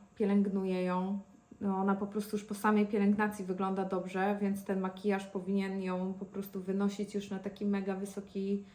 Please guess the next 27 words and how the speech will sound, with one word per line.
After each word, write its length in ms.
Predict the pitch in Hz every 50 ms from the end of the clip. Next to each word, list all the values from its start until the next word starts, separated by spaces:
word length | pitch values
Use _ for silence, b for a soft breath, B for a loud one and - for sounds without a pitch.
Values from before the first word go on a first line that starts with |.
| B B B B B
poziom. 520 | - 226 214 214 202 220 214 214 233 269 302 - B B B B B B B B B B
Natomiast 400 | 208 - 214 226 240 233 233 -
ten 200 | - 262 240 233
krem, 560 | 233 - 233 247 233 220 220 226 240 262 277 277 - - - - - -
to 120 | 247 247
co 200 | 240 - 254 226
robi 240 | 226 240 226 240 233
z 60 | 214
moją 240 | 226 220 220 233 226
twarzą, 540 | - - - 220 214 214 202 214 226 240 233
to 140 | - 220
jest 360 | 214 214 226 226 220 - - -
jakiś 400 | 202 202 202 - - 208 214 202
dramat. 580 | 185 240 240 262 220 190 185 - 95 - - -
W 240 | 208 196 202 190
moim 640 | 190 208 220 226 226 214 196 185 190 190 190 - - -
wypadku 560 | 196 185 208 202 - 208 190 - - - 196 180
oczywiście 720 | 180 180 - 185 185 196 196 - - - 208 214 226 240 B B B B B B B B B B B B
kompletnie 600 | - 233 214 208 - - 247 226 - - 220 208
nie 140 | 196 190 196
spełnia 760 | - - - 214 208 202 202 196 190 185 190 190 190 - - - -
swoich 720 | - - - - - 196 185 185 185 185 185 185 - - - -
funkcji. 520 | - - 208 185 180 180 - - - 180
Ma 260 | 180 185 190 185 180 180
mieć 240 | 180 175 175 -
jakieś 320 | - 175 175 - - - -
krycie, 720 | - - 269 320 311 302 - - 233 226 226 220 226 220